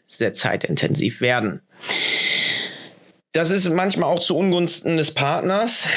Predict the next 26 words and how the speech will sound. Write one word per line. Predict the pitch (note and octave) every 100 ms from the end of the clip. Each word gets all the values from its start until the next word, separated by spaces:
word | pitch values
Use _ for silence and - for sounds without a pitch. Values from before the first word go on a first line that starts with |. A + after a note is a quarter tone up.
| -
Der | C#3+
sagt | C#3 D#3
dann, | D3 C#3+ C#3+
äh, | B2+ C3+ C3+
"Bleib | C#3+ D3 D#3
doch | C3+
hier | D3+
auf | D3
der | - C3
Couch, | - C#3+ D#3+ D#3+ -
Netflix | D3 C#3+ E3 D3 D3
und | C#3+
chill." | - D#3 D#3 D3+
Und, | C#3 C#3 -
ähm, | C#3 C3+ C3 - - - - - - - - - - -
ich | B2
hab | C3+ C#3+
jetzt | C3+
hier | - C#3
einen | C3+ C3
neuen | B2+ C#3 C#3 C3+ C3 -
Pizzeria, | D3 - C#3 C3 D#3 D#3 D3 C#3+
der | B2+
liefert | C3 D3 D3 C#3
auch, | - C#3 C#3 -
äh, | C#3 C3+ C3 A2+ B2+ B2 - C3